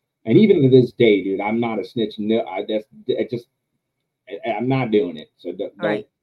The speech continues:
Speaker 1: don't fucking ask. So I was being an
Speaker 2: Snitches
Speaker 1: asshole to
Speaker 2: get
Speaker 1: these cops.
Speaker 2: stitches.
Speaker 1: Yep. And seriously, and I'm heading to jail. Like, you really think that I'm gonna tell you some shit right now, and then you're gonna go walk me into this jail, and I'm gonna be safe? You're out of your goddamn mind, dude.
Speaker 2: Right.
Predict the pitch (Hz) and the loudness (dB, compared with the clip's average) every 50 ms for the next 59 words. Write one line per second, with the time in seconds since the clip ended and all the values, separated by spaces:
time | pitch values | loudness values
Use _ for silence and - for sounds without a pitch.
0 | _ 113 110 110 107 107 - 113 107 - - 90 90 85 78 78 - - - 92 | _ -8 -4 -4 -4 -4 -4 -4 -6 -6 -6 -10 -12 -12 -12 -16 -18 -12 -10 -8
1 | 85 117 135 139 110 110 113 104 95 98 98 95 90 - - 190 90 - 87 175 | -2 0 0 0 0 -2 -4 -6 -4 -6 -6 -6 -6 -8 -6 -6 -6 -6 -6 -8
2 | 170 165 - - - 190 185 185 - - 151 151 156 - - - - _ _ _ | -8 -10 -14 -10 -8 -8 -8 -8 -8 -10 -10 -10 -12 -16 -18 -20 -20 _ _ _
3 | _ _ _ - 110 123 151 170 - _ _ _ _ _ _ _ _ _ - _ | _ _ _ 0 2 2 2 2 -2 _ _ _ _ _ _ _ _ _ -20 _
4 | _ _ - _ _ _ _ - - 113 120 117 117 - - 160 190 - - 131 | _ _ -20 _ _ _ _ -16 -10 -8 -8 -8 -6 0 4 6 6 6 6 2
5 | 127 113 107 127 202 233 233 226 190 170 139 117 101 - - - 151 180 185 - | 0 -6 -6 -6 -4 -2 -2 -2 -2 0 -2 -2 -2 -4 -6 -6 -4 -4 -2 -2
6 | 120 113 - 127 143 220 285 330 254 165 190 214 220 226 196 - - 180 185 - | -4 -4 -4 -4 0 0 0 0 0 2 2 2 2 2 -4 -4 -4 -4 -4 -4
7 | - 131 135 139 143 135 - - - 110 117 127 131 - - 120 117 - - 131 | -4 -4 -2 -2 -2 -2 -4 -4 -2 -2 0 0 -2 -2 -4 -8 -8 -6 -6 -6
8 | - 127 131 123 135 127 131 127 113 107 110 107 107 113 110 117 123 120 113 113 | -6 -6 -6 -4 -4 -4 -4 -4 -4 -4 -4 -2 -2 -2 -2 -2 -2 -2 -2 -4
9 | 110 104 - _ - 110 110 - _ - 117 113 113 107 104 107 101 - - - | -4 -6 -10 _ -6 -6 -6 -6 _ -10 -8 -6 -6 -6 -6 -8 -10 -10 -8 -6
10 | 98 98 107 107 107 110 104 98 92 92 98 - - - - 135 - - - 95 | -4 -4 -2 -4 -4 -4 -8 -10 -10 -12 -12 -12 -12 -12 -12 -14 -14 -12 -10 -8
11 | 95 104 - - 139 147 123 90 85 85 78 80 _ _ - 110 110 104 - 110 | -8 -10 -10 -10 -8 -6 -6 -6 -6 -10 -14 -16 _ _ -8 -8 -8 -6 -8 -8
12 | 107 107 101 87 82 82 80 78 87 87 90 90 _ _ _ 165 160 156 156 156 | -8 -8 -12 -14 -16 -16 -10 -6 -6 -6 -6 -8 _ _ _ -14 -10 -10 -8 -10
13 | - - | -10 -14